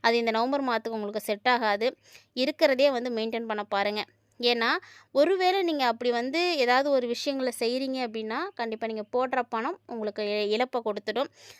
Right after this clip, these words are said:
அதனால அந்த விஷயத்தை நீங்க தயவு செஞ்சு செய்யாதீங்க. மேசராசி நேர்களை பொறுத்த வரைக்குமே இந்த மாதம் வந்து கொஞ்சம் கலவையா தான் இருக்கு. அதுலேயும் குறிப்பா இந்த மாதத்துல காதல் உறவுகள்ல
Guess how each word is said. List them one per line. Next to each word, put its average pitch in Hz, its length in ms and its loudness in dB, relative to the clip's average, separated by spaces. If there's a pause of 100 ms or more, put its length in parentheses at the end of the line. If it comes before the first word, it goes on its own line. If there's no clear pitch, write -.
அதனால 214 360 2
அந்த 254 260 0
விஷயத்தை 226 420 -4
நீங்க 220 260 -6
தயவு 208 300 0
செஞ்சு 220 160 -8 (100)
செய்யாதீங்க. 208 540 0 (440)
மேசராசி 330 520 2
நேர்களை 262 340 0 (100)
பொறுத்த 285 380 0
வரைக்குமே 233 540 -2 (520)
இந்த 240 280 -2
மாதம் 269 400 2
வந்து 247 320 -2
கொஞ்சம் 233 380 -6
கலவையா 226 440 2
தான் 240 120 -2
இருக்கு. 214 380 -4 (680)
அதுலேயும் 330 460 2
குறிப்பா 294 440 2 (240)
இந்த 247 180 -4
மாதத்துல 254 500 0 (100)
காதல் 294 540 2
உறவுகள்ல 262 720 2